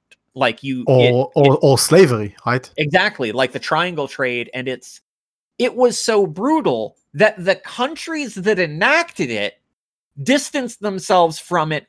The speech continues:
Speaker 1: while still doing it. Like,
Speaker 2: Yeah.
Speaker 1: it's,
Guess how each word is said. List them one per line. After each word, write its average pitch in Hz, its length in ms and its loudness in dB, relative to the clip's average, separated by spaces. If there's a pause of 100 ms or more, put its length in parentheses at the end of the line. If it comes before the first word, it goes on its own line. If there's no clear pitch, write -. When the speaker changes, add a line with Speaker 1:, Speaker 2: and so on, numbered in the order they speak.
(140)
Speaker 1:
while 247 360 6
still 233 320 2
doing 190 360 2
it. - 120 -18 (320)
Like, 175 420 -4
Speaker 2:
Yeah. 110 200 -4 (260)
Speaker 1:
it's, - 380 0